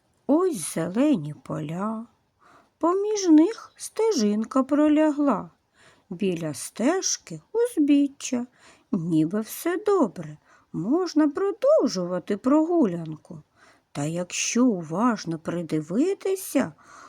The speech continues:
можна щось побачити.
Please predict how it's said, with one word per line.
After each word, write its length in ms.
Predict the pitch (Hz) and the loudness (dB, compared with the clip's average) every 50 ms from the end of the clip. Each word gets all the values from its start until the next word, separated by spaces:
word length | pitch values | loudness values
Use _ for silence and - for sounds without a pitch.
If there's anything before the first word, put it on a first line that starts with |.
| - - - | -20 -14 -8
можна 840 | 165 156 156 156 160 156 170 208 254 311 359 359 381 415 403 392 | -6 -4 -4 -2 -2 0 0 2 2 2 0 -2 -6 -6 -6 -6
щось 520 | 381 - - - - - 190 214 240 254 - | -4 -6 -6 -8 -6 -4 -2 -2 -2 -4 -6
побачити. 1120 | _ - 403 427 440 440 403 349 277 262 262 262 - - 311 302 285 277 311 302 294 302 | _ 0 0 0 2 4 4 6 6 6 4 2 0 2 2 2 2 4 4 4 4 2